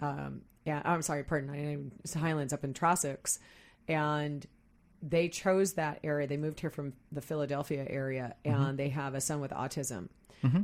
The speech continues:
Speaker 1: And there was a really well-rated school up there, an elementary program, that they very specifically sought out. So again,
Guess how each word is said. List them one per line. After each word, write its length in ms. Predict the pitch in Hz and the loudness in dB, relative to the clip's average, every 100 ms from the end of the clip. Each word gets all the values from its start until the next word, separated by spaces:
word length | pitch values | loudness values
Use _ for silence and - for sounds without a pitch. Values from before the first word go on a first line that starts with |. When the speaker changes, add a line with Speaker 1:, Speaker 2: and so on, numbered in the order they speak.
| 196 | 2
Speaker 1:
And 320 | 160 143 139 | -2 -2 -2
there 220 | 143 139 131 | 0 0 -2
was 220 | 135 135 | -4 -4
a 60 | |
really 380 | 139 131 151 147 | -6 -2 0 0
well-rated 580 | 139 139 131 131 123 131 | 0 -2 -2 -4 -6 -6
school 360 | - - 156 143 | -6 -4 -2 -4
up 140 | 135 | -4
there, 280 | 139 131 127 | -6 -4 -4
an 60 | 127 | -4
elementary 460 | 131 127 127 135 | -6 -6 -6 -8
program, 640 | 127 131 127 127 123 117 - - | -6 -6 -6 -6 -6 -8 -10 -6
that 300 | 139 127 - | -4 -4 -4
they 120 | 139 | -4
very 260 | 127 131 135 | -4 -4 -4
specifically 540 | - 147 156 139 - 131 | -4 -4 -4 -4 -6 -4
sought 300 | - 127 135 | -2 -2 -2
out. 220 | 127 - | -4 -2
So 220 | - 151 | 0 2
again, 540 | 143 147 180 165 147 | 0 0 2 2 0